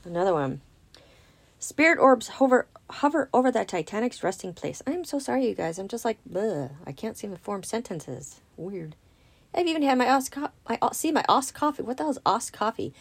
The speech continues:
Iced coffee from Dunkin'. It's not even halfway gone. And yet I'm still stumbling on my words. My goodness. You guys are so patient.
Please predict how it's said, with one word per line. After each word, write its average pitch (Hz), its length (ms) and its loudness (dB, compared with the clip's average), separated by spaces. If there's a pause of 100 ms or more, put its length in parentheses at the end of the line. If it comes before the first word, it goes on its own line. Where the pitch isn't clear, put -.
(360)
Iced 311 300 4
coffee 262 260 2
from 190 240 -6
Dunkin'. 202 460 -2 (540)
It's 190 200 -2
not 220 200 4
even 214 140 4
halfway 226 320 -2
gone. 190 420 -2 (680)
And 202 100 -2
yet 190 100 2
I'm 185 80 0
still 180 200 -4
stumbling 151 360 -6
on 143 80 -8
my - 80 -10
words. - 360 -12 (640)
My 175 80 -14
goodness. 120 480 -16 (260)
You - 80 -8
guys 165 180 0
are 175 60 -12
so 196 160 0
patient. 127 460 -4